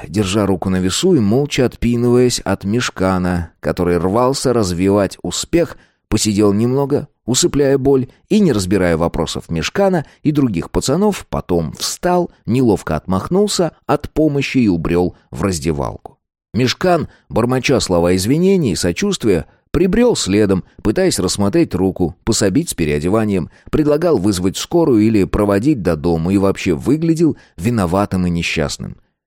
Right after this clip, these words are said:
Я сказал, что все нормально, и чтобы он не дергался. Оделся сам, хотя сунуть руку в рукав и застегнуться было совсем непросто.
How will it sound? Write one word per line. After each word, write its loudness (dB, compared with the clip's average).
Я 2
сказал, 0
что -4
все -2
нормально, -2
и -10
чтобы 0
он 2
не 0
дергался. -2
Оделся 0
сам, 0
хотя -4
сунуть -2
руку 0
в -6
рукав 0
и -2
застегнуться -2
было -2
совсем -2
непросто. -2